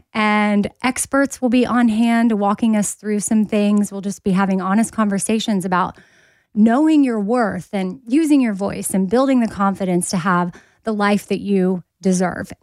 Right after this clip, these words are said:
And there's also gonna be music, which I haven't announced who that's gonna be yet, but it's gonna be so special.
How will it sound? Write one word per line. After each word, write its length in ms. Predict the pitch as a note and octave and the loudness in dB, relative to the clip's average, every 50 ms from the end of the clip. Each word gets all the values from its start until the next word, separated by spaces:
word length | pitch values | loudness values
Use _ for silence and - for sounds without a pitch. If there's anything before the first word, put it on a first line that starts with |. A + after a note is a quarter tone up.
| _ _ _ | _ _ _
And 100 | A#3 A#3 | 2 2
there's 120 | G#3+ G3+ G3 | 2 2 0
also 260 | - G3 G#3+ - D#4 | -2 -4 -2 0 2
gonna 120 | D4 D#4 D#4 | 2 4 4
be 120 | D4+ C#4+ | 6 4
music, 540 | B3+ G#3+ F#3 F3 E3+ - F3 F#3 F#3 - - _ | 4 2 2 -2 -2 -4 -6 -6 -6 -8 -12 _
which 160 | G#3 G3 G#3 | -4 -2 0
I 60 | F#3 | 0
haven't 260 | E3 E3+ F#3 F#3 G#3+ | 0 0 0 0 2
announced 400 | B3+ C4 B3+ B3 B3 A#3+ - - | 2 2 2 2 0 -2 -4 -2
who 120 | - G#3 G3 | -2 0 0
that's 220 | G3+ G3+ G3 - | 0 0 -2 0
gonna 160 | - G#3+ G3+ | 0 0 0
be 240 | F#3 E3+ F3 F3+ F#3 | 0 0 -2 -2 0
yet, 520 | F#3 F#3+ G#3+ A#3+ B3 - - G#3+ G3+ F#3 | 0 0 2 2 0 0 -2 -8 -12 -4
but 460 | - G3+ G3 G#3+ A3 - - - - - _ _ _ _ _ _ _ _ _ _ _ _ _ _ | -2 0 0 0 0 -2 -4 -10 -16 -16 _ _ _ _ _ _ _ _ _ _ _ _ _ _
it's 160 | - A3 - - | -4 -4 0 2
gonna 160 | G#3 G3+ F#3+ | 2 4 4
be 100 | F#3+ F#3+ | 4 2
so 160 | - F#3+ F3+ | 2 0 -2
special. 580 | F3 - - F3 D#3+ - - - - - - | 0 -2 -2 -4 -4 -4 -8 -8 -8 -10 -10